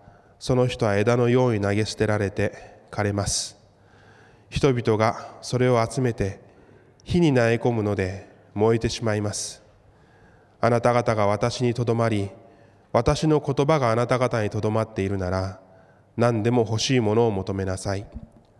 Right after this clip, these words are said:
そうすれば、それは叶えられます。あなた方が多くの実を結び、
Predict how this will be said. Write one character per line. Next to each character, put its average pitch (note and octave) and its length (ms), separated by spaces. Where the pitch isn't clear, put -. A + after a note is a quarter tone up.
そ D3 220
う C#3+ 60
す D3 100
れ C3+ 140
ば、 G2 200
そ A2+ 200
れ G#2+ 80
は A2 380
叶 G2+ 260
え G2+ 80
ら G2 100
れ G2 80
ま G2 140
す。 - 260
あ A#2 80
な A#2+ 100
た B2 120
方 A#2+ 200
が G#2+ 140
多 C3 160
く C3 120
の B2 140
実 G#2+ 160
を A2 80
結 G#2 300
び、 A2+ 180